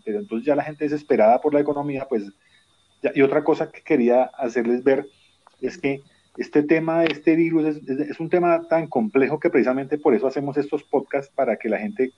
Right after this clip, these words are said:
en-, le-, logremos vislumbrar y hacernos preguntas claves y responder en lo que podamos. Este virus es un tema que eso va, va, nos va a durar toda la vida.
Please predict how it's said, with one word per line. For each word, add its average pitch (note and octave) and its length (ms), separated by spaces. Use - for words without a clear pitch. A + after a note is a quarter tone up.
en-, A#2+ 300
le-, B2 200
logremos C3+ 500
vislumbrar C3+ 580
y D3 60
hacernos D3 400
preguntas B2+ 500
claves C#3 420
y A2+ 60
responder B2 460
en C3 60
lo D3 100
que D3+ 120
podamos. B2+ 640
Este B2+ 340
virus F3+ 300
es - 120
un F3 100
tema E3+ 280
que F3 100
eso F3 120
va, E3+ 140
va, C#3+ 260
nos C3 120
va B2 80
a B2+ 40
durar D3 180
toda D#3+ 160
la D3+ 80
vida. D3 380